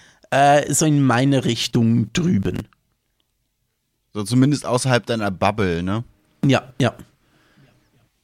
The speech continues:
Speaker 2: Das, das, das ist das eine. Das andere finde ich so geil, dass, dass du den Leuten belegen kannst, „Guck mal, das ist fake. Hier ist die Wahrheit, hier ist der Faktencheck, hier ist der Nachweis, ne, was, wie, wo, wer, wann, was gesagt oder getan oder nicht getan hat.“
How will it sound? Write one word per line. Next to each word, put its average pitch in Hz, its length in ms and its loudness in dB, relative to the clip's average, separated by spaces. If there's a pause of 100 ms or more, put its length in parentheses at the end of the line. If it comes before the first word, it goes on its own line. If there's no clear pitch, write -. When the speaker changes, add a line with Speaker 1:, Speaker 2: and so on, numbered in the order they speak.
(120)
Speaker 2:
Das, 123 220 0
das, 170 220 -2
das 202 180 0
ist - 160 -10
das - 160 -6
eine. 151 300 -4
Das 202 160 -4
andere 202 360 -4
finde 226 260 -6
ich - 80 -8
so 185 120 -4
geil, 147 380 0
dass, 196 260 -4
dass - 280 -6
du 156 420 -2
den 131 200 -2
Leuten 127 560 -2
belegen 160 520 -2
kannst, 165 380 -8
„Guck 170 200 -8
mal, 160 180 -4
das 131 220 -6
ist - 200 -10
fake. 117 440 -6
Hier 147 320 -6
ist - 260 -12
die 107 200 -6
Wahrheit, 135 680 0
hier 147 260 -4
ist 113 200 -10
der 98 120 0
Faktencheck, - 1000 -6
hier 143 240 -4
ist 120 220 -6
der 101 120 0
Nachweis, 120 1120 -2
ne, 120 300 -2
was, 113 280 -4
wie, 113 220 -10
wo, 104 240 -6
wer, 98 240 -2
wann, 110 260 -2
was 107 220 -6
gesagt 101 480 -8
oder 87 160 -12
getan 113 460 -4
oder 98 160 -4
nicht 123 240 -4
getan 143 420 -8
hat.“ 170 180 -8